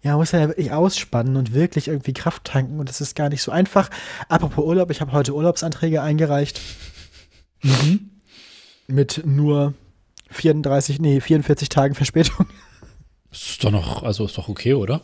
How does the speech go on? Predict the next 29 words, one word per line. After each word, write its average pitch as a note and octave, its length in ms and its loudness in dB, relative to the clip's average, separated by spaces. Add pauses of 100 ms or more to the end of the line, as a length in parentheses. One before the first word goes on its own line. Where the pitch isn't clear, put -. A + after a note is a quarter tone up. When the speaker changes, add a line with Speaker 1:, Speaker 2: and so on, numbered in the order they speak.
(120)
Speaker 1:
Ich - 140 -2
find's A3+ 220 2
aber E3 200 -2
auch D3+ 160 4
unfair, D3+ 520 2
einer C#3+ 160 2
Mitarbeiterin, C#3+ 720 2
die D3 80 4
zum D3 160 -4
ersten D#3 260 2
ersten E3 300 2
eingestellt D#3+ 580 2
wird, C#3 140 2
zu - 100 0
sagen, D3+ 380 0
dass B2+ 120 0
ab C#3 140 -2
bis D3 200 2
zum D3 100 -2
einunddreißigsten C#3+ 680 2
zwölften D3+ 480 0
der C3+ 140 2
Urlaub D3+ 340 2
fürs C3+ 180 0
Jahr B2+ 160 4
beantragt B2 460 0
wer-, A#2 140 0
sein A2+ 220 2
muss. A2+ 240 -2